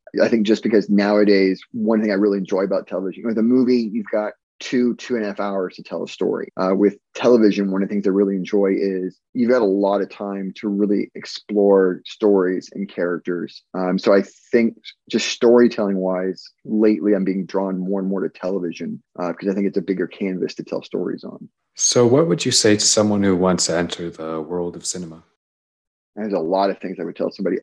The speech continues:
Speaker 1: I think, you know, some advice that I was given very early on, the advice was a bit aggressive. So when I first heard it when I was younger, um, it's a little off-putting. Because I've gotten older, I understand what, what I think it the person actually meant. Uh, when I was starting off, somebody told me, "If there's anything you could see yourself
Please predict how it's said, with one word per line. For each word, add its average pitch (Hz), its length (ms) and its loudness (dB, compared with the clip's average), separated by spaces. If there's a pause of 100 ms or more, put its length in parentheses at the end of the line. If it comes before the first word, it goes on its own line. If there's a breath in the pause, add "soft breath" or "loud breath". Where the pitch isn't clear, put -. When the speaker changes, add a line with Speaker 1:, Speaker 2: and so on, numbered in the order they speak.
(120)
Speaker 1:
I 131 100 4
think, 165 400 -2 (100)
you 131 180 4
know, 127 40 2
some 160 200 0
advice 127 380 4
that 107 180 0
I 107 140 0
was 107 140 0
given 95 240 -6
very 92 200 -4
early 95 280 -4
on, 85 360 -8 (100)
the 135 160 4
advice 135 320 4
was 123 100 0
a 113 40 2
bit 104 140 0
aggressive. 107 600 -4 (300)
So 117 100 0
when 101 80 4
I 101 80 4
first 117 380 2
heard 107 220 6
it 90 60 4
when 95 100 -2
I 92 40 -2
was 90 160 -6
younger, 95 500 0 (380)
um, 85 120 -6
it's 107 100 -6
a - 20 2
little 98 160 2
off-putting. 95 460 -2
Because 98 120 0
I've 98 100 4
gotten 104 220 4
older, 101 300 4
I 98 60 0
understand 95 400 -6
what, 92 160 -6 (420)
what 98 100 2
I 92 60 0
think 101 220 -2
it - 80 -4 (240)
the 98 80 -2
person - 400 0
actually - 360 -6
meant. 82 200 -10 (240)
Uh, 98 120 4
when 113 100 6
I 117 60 6
was 120 100 4
starting 117 300 4
off, 107 180 2
somebody 104 260 2
told 98 280 0
me, 95 300 -2
"If - 80 -14
there's 107 160 0
anything 104 500 0
you 98 100 -6
could 95 120 -14
see - 120 -6
yourself 101 380 -2